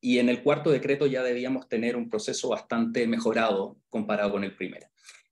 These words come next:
En la recomendación fuimos a leer las actas de la comisión de recomendación priorizada que estaban disponibles, las cartas de impugnaciones y las correspondientes respuestas del Ministerio de Salud y los informes finales elaborados por el Ministerio de Salud.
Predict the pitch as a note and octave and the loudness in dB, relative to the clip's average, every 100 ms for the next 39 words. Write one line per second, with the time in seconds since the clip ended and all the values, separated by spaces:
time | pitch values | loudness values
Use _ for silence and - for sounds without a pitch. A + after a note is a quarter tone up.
0 | - F3 F3+ A3+ C#4+ B3 F#3 C#3+ - G#2 | 2 4 6 4 6 6 6 4 2 2
1 | C3+ - E3+ E3 C#3 C#3+ C3+ - D#3 E3+ | 2 0 -2 2 2 2 0 -4 -4 -4
2 | - G3+ E3 C3+ C3+ A2+ G#2 - C#3 E3 | -4 0 2 2 2 2 0 0 0 2
3 | E3 D3+ C#3 B2+ - C#3+ C#3 C3+ A2+ C3+ | 2 0 0 -2 -2 -4 0 0 0 -4
4 | C3+ A2 - - C3+ C#3 B2+ - A2 A#2 | -2 -6 -6 0 2 4 0 0 0 0
5 | C3 D#3+ F3+ - - - A#2+ A#2 - E3+ | -2 -4 -6 -12 -20 -8 -4 0 2 2
6 | E3+ D3+ B2+ - G3+ A#3 A3 G3+ - E3 | 0 0 0 2 2 2 2 2 2 0
7 | D#3 - C#3+ B2 - A#2 - A2+ A#2+ - | -2 -2 -4 -4 -2 -2 -2 -2 -2 -2
8 | C3 G#2+ - G#2+ - C#3 C3 C3+ C3 C#3+ | -6 -6 -2 -2 0 0 0 0 -2 0
9 | C#3+ C#3+ B2 C3+ D3 C#3 B2+ A2+ B2+ B2+ | 0 0 -2 0 0 0 -2 -2 0 0
10 | B2 A2+ A2 A#2+ - A#2 G#2 G#2 G#2+ A2 | -2 -2 0 -2 -4 -2 0 0 0 0
11 | G2+ G2 F#2 - F#2 F2 - - | -2 -4 -8 -6 -2 -2 -4 -8